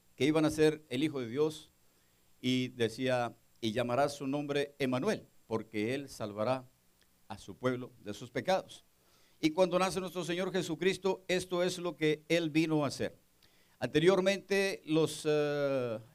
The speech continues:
hebreos tenían un sistema de sacrificios. Anteriormente, los hebreos tenían un sistema en el cual ellos trataban de agradarle a Dios, acercarse, hacer, ah, sacrificios de animales, y tenían el propósito de salvarse o de que Dios los salvara.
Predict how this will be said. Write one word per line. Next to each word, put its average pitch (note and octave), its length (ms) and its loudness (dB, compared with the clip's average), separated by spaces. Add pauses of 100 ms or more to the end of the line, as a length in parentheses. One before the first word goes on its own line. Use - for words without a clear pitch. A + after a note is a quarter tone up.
(100)
hebreos F#3+ 500 2
tenían F#3 300 -2
un G3 100 -8
sistema F3+ 500 -2
de E3+ 120 2
sacrificios. F3 800 -6
Anteriormente, D#3+ 640 0
los D#3+ 180 0
hebreos D#3+ 380 2
tenían E3 300 0
un E3+ 100 -6
sistema E3+ 560 0 (480)
en D3 160 4
el C3+ 160 0
cual F3 320 4
ellos F#3 260 2
trataban D#3+ 560 2
de C#3+ 140 2
agradarle D#3 600 4
a D3 80 4
Dios, F3 420 2
acercarse, E3+ 800 -2
hacer, D#3 440 0 (360)
ah, B2 200 2
sacrificios C3+ 580 0
de D#3+ 40 4
animales, D#3+ 580 0 (400)
y D#3 120 6
tenían G3+ 480 0
el F#3+ 100 -2
propósito F#3+ 1000 -2
de C#3 600 2
salvarse E3+ 760 2
o F#3 100 2
de D#3 140 0
que D3 100 0
Dios F3 240 -2
los F#3 180 -2
salvara. D#3+ 540 0